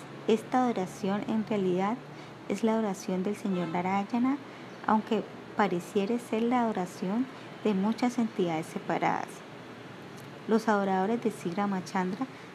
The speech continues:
también deben meditar en su adorable Señor y ofrecerle adoración como ha sido prescrito aquí. Al adorar a todos estos como si fueran entidades pen-, independientes,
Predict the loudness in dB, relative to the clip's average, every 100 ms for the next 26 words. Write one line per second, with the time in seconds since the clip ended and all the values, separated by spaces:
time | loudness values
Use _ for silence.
0 | 0 2 2 2 2 0 -2 0 4 6
1 | 6 2 0 -4 -14 -10 -6 0 2 4
2 | 2 2 2 2 0 0 2 4 4 2
3 | 2 0 0 0 2 2 0 -4 -14 -8
4 | 2 2 4 0 2 0 4 4 2 0
5 | -4 -2 0 0 2 2 2 0 0 -2
6 | 0 -4 -4 -2 -2 0 0 0 -2 -4
7 | -4 -10 -10 -8 -8 -6 2 4 6 4
8 | 4 6 6 2 2 4 2 0 2 2
9 | 2 -2 -2 -2 -14 -16 -16 0 2 4
10 | 4 0 2 2 2 0 0 0 2 2
11 | 2 0 -2 -2 0 -2 -4 2 4 4
12 | 4 2 2 0 0 -2